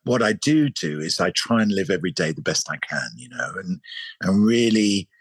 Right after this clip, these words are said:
get the best out of every day and appreciate what's going on around me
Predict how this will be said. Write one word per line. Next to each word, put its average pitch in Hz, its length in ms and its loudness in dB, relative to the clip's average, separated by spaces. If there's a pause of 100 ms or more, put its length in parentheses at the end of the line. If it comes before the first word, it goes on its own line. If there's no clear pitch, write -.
(280)
get - 160 0
the - 80 -8
best 92 280 0
out 92 280 0
of 71 100 -4
every - 220 -6
day - 300 -4
and - 100 -2
appreciate 104 520 2
what's - 220 2
going 87 280 2
on 80 120 2
around 104 400 2
me 95 260 2